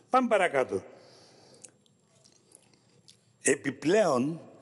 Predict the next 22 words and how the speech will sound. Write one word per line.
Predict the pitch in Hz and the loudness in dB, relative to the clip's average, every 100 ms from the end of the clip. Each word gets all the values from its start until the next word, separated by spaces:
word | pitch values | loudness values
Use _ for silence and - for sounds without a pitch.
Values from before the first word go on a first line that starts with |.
| - - _ 143 | -20 -20 _ -2
αντιτίθεται | 147 123 120 233 233 208 156 | -2 0 -2 0 0 -2 -2
στην | 139 139 139 | -4 0 -2
αυξανόμενη | - 143 151 196 190 170 | -2 -4 -2 -2 0 0
ιδιωτικοποίηση | 151 139 135 123 131 135 208 180 156 | 0 0 0 0 -2 0 0 0 -2
της | 131 - | 0 -2
εκπαίδευσης, | 120 - 139 143 147 175 175 - - - - - _ | -2 0 0 0 -2 -4 -6 -12 -18 -20 -20 -20 _
της | - - | 0 2
υγείας | 147 135 208 226 196 | 2 0 2 2 0
και | 165 | -2
των | - 147 | -2 0
μεταφορών, | 131 123 - 123 143 190 202 - - - - - | 0 -2 -2 0 0 0 -4 -6 -20 -20 -20 -12
καθώς | - - 202 196 | -6 -2 0 -2
και | - | -2
στις | 156 151 131 | -2 -2 0
διεθνείς | 139 139 196 202 - - - | 0 0 0 0 -2 -4 -6
συμφωνίες | - 110 - 127 170 180 156 - - - _ _ _ | -4 -2 -2 -2 0 -2 -2 -6 -10 -20 _ _ _
ελεύθερου | 127 127 151 - 147 139 139 120 - - - _ _ _ _ | -4 0 0 0 -2 -2 -4 -10 -20 -20 -20 _ _ _ _
εμπορίου. | 120 113 135 139 123 | -6 0 0 0 -4
Για | 120 160 | -2 -4
πέστε | 165 165 160 | -2 -8 -8
μας, | 139 123 | -8 -10
λοιπόν, | 123 131 143 | -10 -14 -14